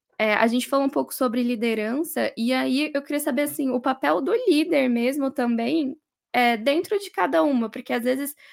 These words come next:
por mais que tenham políticas ali implantadas no ambiente de trabalho, se o,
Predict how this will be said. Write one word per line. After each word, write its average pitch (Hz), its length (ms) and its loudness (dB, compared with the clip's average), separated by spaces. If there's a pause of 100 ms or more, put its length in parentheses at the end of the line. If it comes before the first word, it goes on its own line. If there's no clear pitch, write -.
(600)
por 269 140 6
mais 269 260 4
que - 100 -4
tenham 294 480 2
políticas 247 680 -2
ali 226 180 0
implantadas 214 840 -4
no 208 280 -6
ambiente 226 420 -2
de 240 140 -4
trabalho, 226 640 0
se - 180 -4
o, 254 320 -2